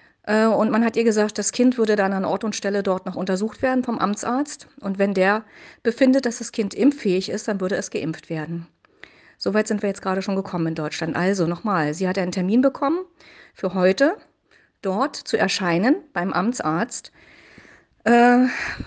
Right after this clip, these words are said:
und das Jugendamt sollte auch vor Ort sein. Und sie hat, äh, angedroht bekommen, wenn sie das Kind dann nicht vor Ort untersuchen lässt und impfen lässt,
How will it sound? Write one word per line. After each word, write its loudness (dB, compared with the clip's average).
und -2
das -2
Jugendamt -2
sollte -4
auch -6
vor -4
Ort 0
sein. 0
Und -8
sie -2
hat, -6
äh, -2
angedroht 4
bekommen, -2
wenn 0
sie 0
das -2
Kind -6
dann -4
nicht -4
vor -4
Ort -2
untersuchen 0
lässt -2
und -6
impfen -4
lässt, -4